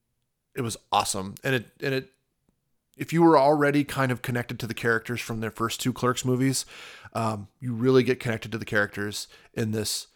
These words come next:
third installment of the, of the, of the, of, of Clerks. You, you're connected to what Randall's doing. You're connected to what Dante's doing, Jay and Silent Bob. You just get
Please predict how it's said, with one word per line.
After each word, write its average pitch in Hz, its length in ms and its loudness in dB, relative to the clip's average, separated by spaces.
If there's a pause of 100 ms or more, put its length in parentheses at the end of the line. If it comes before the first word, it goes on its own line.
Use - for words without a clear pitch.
(260)
third 107 400 0
installment 101 580 -2 (180)
of 110 280 -4
the, 107 300 -2 (120)
of 117 140 -8
the, 117 180 -6
of 208 100 -6
the, - 120 -6 (200)
of, - 340 -14 (580)
of - 160 -14
Clerks. - 440 -12 (500)
You, 123 500 -2
you're 120 340 4
connected 123 560 -2
to 123 160 -2
what 110 180 2
Randall's 123 400 0
doing. 123 420 2 (640)
You're 113 120 -10
connected 120 300 -2
to 120 80 2
what 95 180 0
Dante's 120 420 0
doing, 110 220 2
Jay 110 160 0
and 110 100 -2
Silent 113 300 -2
Bob. 104 420 4 (460)
You 120 240 -2
just - 140 -2
get 120 260 2